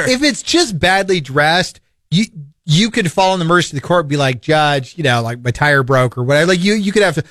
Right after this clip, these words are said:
if you show up late, judge, first of all, you're not there.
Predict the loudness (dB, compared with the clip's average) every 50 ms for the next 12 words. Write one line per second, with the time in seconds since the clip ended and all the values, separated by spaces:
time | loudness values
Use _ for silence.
0 | _ _ _ _ _ -2 0 2 2 2 2 2 2 2 2 0 -2 -4 -2 0
1 | 2 2 0 -2 -4 _ _ _ _ _ _ _ _ -4 0 0 0 0 -2 -6
2 | -18 -20 _ _ _ -2 0 0 0 0 0 0 2 2 0 -2 -6 _ _ -4
3 | 0 0 2 2 0 0 0 0 0 -2 -6